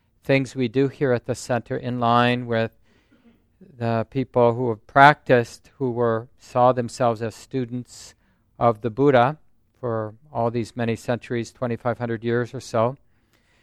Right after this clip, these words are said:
where we acknowledge what we're taking refuge in. So I want to talk about that today.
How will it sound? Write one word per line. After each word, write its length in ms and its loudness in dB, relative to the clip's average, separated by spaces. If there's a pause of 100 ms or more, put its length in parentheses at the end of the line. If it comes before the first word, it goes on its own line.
(280)
where 220 6
we 540 2 (360)
acknowledge 720 6
what 240 2
we're 120 4
taking 460 -2
refuge 440 -2
in. 120 -6
So 160 -8
I 60 -4
want 100 -2
to 60 -4
talk 320 -4
about 320 2
that 240 -2
today. 500 2